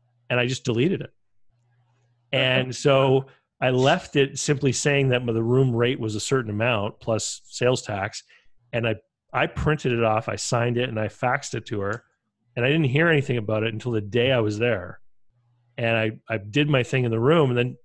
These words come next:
Speaker 1: and then she came, the, the, um, the person at the front desk tried to charge me for this gratuity. And I said, "No, there's no gratuity.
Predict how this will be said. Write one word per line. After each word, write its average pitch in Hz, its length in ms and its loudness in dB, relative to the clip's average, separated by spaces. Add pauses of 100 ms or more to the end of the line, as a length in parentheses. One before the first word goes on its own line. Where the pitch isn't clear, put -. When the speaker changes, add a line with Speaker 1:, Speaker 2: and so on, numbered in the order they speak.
Speaker 1:
and 120 100 -4
then 120 120 0
she 131 200 -6
came, 120 280 -2 (120)
the, 113 380 0 (640)
the, 117 320 2
um, 101 320 -4 (760)
the 127 120 -4
person 160 260 0
at 143 60 -2
the - 60 -8
front 127 240 -2
desk 139 280 0
tried 120 220 0
to 101 60 -10
charge 131 320 0
me 123 100 0
for 110 140 -6
this 101 120 -6
gratuity. 135 600 -2
And 110 80 -4
I 117 40 -4
said, 131 200 -6
"No, 208 140 -4
there's 117 140 -6
no 110 100 -4
gratuity. 101 580 -8